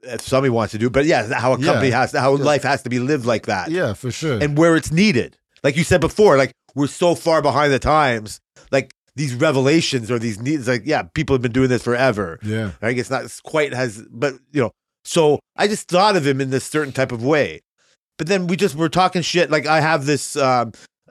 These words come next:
Speaker 1: I have a Miami Dolphins jacket. And you'd be surprised at how easy that sparks a conversation. Like, I've talked to your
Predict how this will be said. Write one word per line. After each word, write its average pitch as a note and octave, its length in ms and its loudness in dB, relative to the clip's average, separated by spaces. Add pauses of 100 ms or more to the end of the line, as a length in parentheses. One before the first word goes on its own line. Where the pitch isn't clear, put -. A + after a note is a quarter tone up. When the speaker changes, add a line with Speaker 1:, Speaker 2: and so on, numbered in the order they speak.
(240)
Speaker 1:
I C3+ 80 -2
have C3+ 160 2
a C3 200 6
Miami C#3 340 0
Dolphins C3+ 360 0
jacket. B2+ 580 -2 (340)
And D3+ 80 -4
you'd E3+ 100 -4
be A3 60 0
surprised F#3 520 2
at D#3 80 -4
how D#3+ 380 0
easy F3+ 320 -4
that D3 180 -2
sparks D3+ 260 -2
a B2 60 -12
conversation. B2 680 -2
Like, A#2 140 -2
I've C3+ 100 -2
talked D3 220 0
to C3+ 120 -4
your A#2+ 400 -4